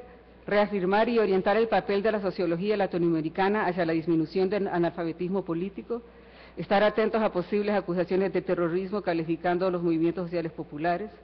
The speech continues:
enaltale-, enaltecer la no enaltación, ena-, eh, exaltación de la guerra y recordar que no solo hubo un holocausto, debemos de trabajar para que la vida en América Latina sea para la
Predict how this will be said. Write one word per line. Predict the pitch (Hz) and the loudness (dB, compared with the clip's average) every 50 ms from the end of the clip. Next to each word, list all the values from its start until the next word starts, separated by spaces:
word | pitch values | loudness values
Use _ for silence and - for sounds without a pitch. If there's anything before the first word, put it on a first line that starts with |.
| - - - - - - - - | -20 -20 -20 -20 -20 -20 -8 -2
enaltale-, | 180 180 180 175 160 - 180 165 175 - - | 2 2 2 2 2 2 0 0 0 -2 0
enaltecer | 180 185 190 180 175 180 180 165 - 214 220 | 0 2 2 2 2 0 -2 -2 0 -2 0
la | 226 220 202 | 2 2 2
no | 190 190 190 190 202 214 220 226 | 2 2 2 4 4 2 2 2
enaltación, | - 196 196 185 175 175 180 170 - - - - - - 208 202 202 208 214 214 220 220 220 214 - - - - - - - - - - - - - - - | 2 2 2 2 0 0 -2 -4 -4 -6 -16 -18 -12 -6 -2 0 2 2 2 2 2 0 -2 -4 -6 -12 -16 -20 -20 -20 -20 -20 -20 -20 -20 -20 -20 -14 -6
ena-, | 170 175 170 160 165 | -4 -2 -2 -2 -4
eh, | 156 160 165 160 160 147 | -6 -6 -4 -4 -4 -4
exaltación | 170 160 - 214 180 165 - 160 147 - - 202 208 208 202 196 175 160 | -6 -6 0 0 0 0 0 -4 -6 -4 -2 -2 0 0 0 0 -2 -2
de | 160 160 | -2 -2
la | 160 156 | -2 0
guerra | 160 175 196 208 208 214 208 208 | 0 0 0 0 0 0 -2 -2
y | - 190 | 0 -2
recordar | 180 170 180 - 175 170 160 151 180 190 202 214 - - - - - - - - - - - - - - | -2 -2 -2 0 -2 -2 0 2 2 2 2 0 -6 -12 -20 -20 -20 -20 -20 -20 -20 -20 -20 -20 -8 -2
que | 208 190 185 | 0 2 4
no | 185 190 208 | 4 4 2
solo | 208 - 233 220 220 226 214 208 214 | 2 2 2 4 6 6 6 6 6
hubo | 214 208 202 196 | 4 4 4 4
un | 202 208 214 | 4 2 2
holocausto, | 196 - 185 175 170 160 - 202 202 190 180 - - - 151 160 165 - - - - - - - | 2 2 2 2 2 0 2 2 2 2 2 0 -6 -10 -10 -10 -10 -14 -20 -20 -20 -16 -8 -2
debemos | 170 180 185 196 202 214 202 | 0 0 0 0 0 0 -2
de | 208 | -2
trabajar | 190 202 175 165 170 170 190 196 190 190 | 0 2 2 2 2 2 2 0 0 0
para | 202 180 175 | 0 0 0
que | 160 165 160 | 0 -2 -2
la | 156 160 | -2 0
vida | 165 175 180 185 190 | 0 0 2 2 2
en | 185 180 | 2 2
América | 165 160 165 175 170 180 160 | 2 2 0 0 0 -2 -2
Latina | 160 156 - 185 185 190 180 170 180 | -4 -4 -2 -2 0 0 0 -2 0
sea | 185 175 170 175 175 175 175 | 0 2 2 2 0 0 -2
para | 170 160 156 | -4 -4 -4
la | 151 160 160 | -4 -4 -6